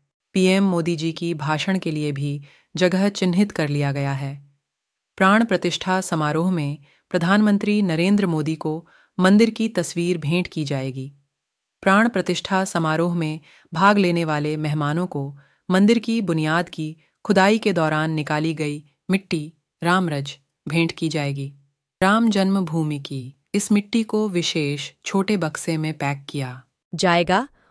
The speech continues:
Speaker 2: और प्राण प्रतिष्ठा समारोह में शामिल होने वाले मेहमानों को भेंट किया जाएगा और प्रसाद के रूप में देसी घी से बने मोतीचूर के विशेष लड्डू दिए जाएंगे। उम्मीद करते हैं कि वीडियो पसंद आया होगा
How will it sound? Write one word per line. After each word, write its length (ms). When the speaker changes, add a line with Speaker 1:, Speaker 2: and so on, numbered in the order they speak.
Speaker 2:
और 120
प्राण 340
प्रतिष्ठा 500
समारोह 520
में 120
शामिल 380
होने 260
वाले 240
मेहमानों 460
को 240
भेंट 280
किया 220
जाएगा 440
और 140
प्रसाद 460
के 120
रूप 220
में 200
देसी 340
घी 200
से 120
बने 340
मोतीचूर 520
के 160
विशेष 560
लड्डू 320
दिए 180
जाएंगे। 460
उम्मीद 340
करते 320
हैं 200
कि 180
वीडियो 320
पसंद 400
आया 160
होगा 360